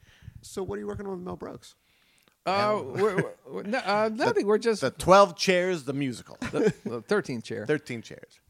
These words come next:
Speaker 2: Uh, w-, we were at Culver Studios for seven years, and Mel has an office there, and so we became pals with Mel, and
Speaker 3: Yeah.
Speaker 2: he is a total joy.
Speaker 3: Yeah, it's
Speaker 1: Oh,
Speaker 3: really
Speaker 1: wow.
Speaker 3: been one of the great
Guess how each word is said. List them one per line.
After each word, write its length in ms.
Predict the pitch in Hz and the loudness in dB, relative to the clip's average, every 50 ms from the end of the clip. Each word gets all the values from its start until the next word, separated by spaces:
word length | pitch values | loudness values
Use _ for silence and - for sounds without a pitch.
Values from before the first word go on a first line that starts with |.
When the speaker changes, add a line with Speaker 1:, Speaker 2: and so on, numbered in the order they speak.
| _ - | _ -4
Speaker 2:
Uh, 520 | 131 147 156 160 160 160 165 165 165 170 170 | -2 0 0 2 2 2 2 4 4 2 2
w-, 240 | 165 151 - - 147 | 0 -2 -6 -4 0
we 160 | 156 170 175 | 2 2 4
were 160 | 180 180 175 | 4 4 2
at 160 | 165 160 143 - | 2 0 0 2
Culver 260 | 160 160 156 160 147 | 2 2 2 0 -2
Studios 500 | - - - 170 160 165 156 139 135 - | -4 -2 0 0 2 2 2 0 0 -2
for 120 | - 135 | -4 -4
seven 320 | 123 - 123 120 117 120 120 | -2 -2 -2 -2 -2 -4 -4
years, 400 | 120 117 117 113 113 117 117 120 | -4 -2 -2 -4 -4 -6 -6 -8
and 420 | 123 120 117 117 120 120 120 117 - _ - | -8 -6 -6 -6 -6 -6 -6 -8 -10 _ -10
Mel 200 | 113 123 127 131 | -8 -6 -6 -4
has 160 | 131 120 117 | -6 -6 -6
an 80 | 123 120 | -6 -6
office 340 | 117 113 110 117 113 - | -6 -6 -8 -10 -12 -10
there, 260 | - 101 107 107 120 120 | -8 -8 -8 -8 -8 -8
and 140 | 123 120 | -10 -10
so 140 | - - 117 | -8 -6 -4
we 120 | 117 120 120 | -4 -4 -6
became 420 | 110 113 107 - 120 117 117 110 | -8 -8 -8 -8 -6 -6 -8 -8
pals 300 | - 135 117 117 120 - | -8 -8 -6 -6 -8 -8
with 100 | 113 110 | -10 -10
Mel, 300 | 117 117 123 131 123 120 | -10 -10 -10 -10 -12 -12
and 100 | 120 107 110 | -8 -6 -6
Speaker 3:
Yeah. 120 | 104 - 117 120 | -6 -6 -8 -10
Speaker 2:
he 140 | 123 131 127 | -8 -8 -6
is 160 | 127 120 117 | -6 -6 -6
a 140 | 120 117 117 | -6 -8 -6
total 260 | - 139 127 127 127 | -4 -4 -4 -4 -4
joy. 320 | 117 - 117 90 76 - - - _ - - - _ _ - | -6 -8 -8 -8 -8 -10 -14 -20 _ -20 -20 -20 _ _ -2
Speaker 3:
Yeah, 100 | 127 117 | -2 -2
it's 80 | 113 101 | 0 0
Speaker 1:
Oh, 40 | |
Speaker 3:
really 140 | 135 135 135 | 0 2 2
Speaker 1:
wow. 40 | 127 | 2
Speaker 3:
been 140 | 123 120 120 | 0 0 -2
one 80 | 120 | -2
of 80 | 117 110 | -2 -2
the 80 | 110 107 | -4 -6
great 480 | 98 95 104 110 117 113 107 104 98 | -8 -8 -4 0 0 0 0 0 -4